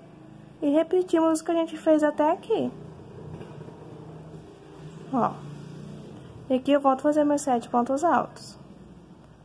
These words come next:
tá? Nós vamos fazer assim até o final da carreira, sete pontos altos sobre os sete pontos altos, um bloquinho aberto, dez pontos altos,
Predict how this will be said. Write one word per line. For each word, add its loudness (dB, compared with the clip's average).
tá? 4
Nós 2
vamos 4
fazer 6
assim 2
até 2
o 6
final 6
da 6
carreira, 4
sete 2
pontos 0
altos 6
sobre 0
os 0
sete -6
pontos -4
altos, 2
um 2
bloquinho 2
aberto, 4
dez 4
pontos 0
altos, 2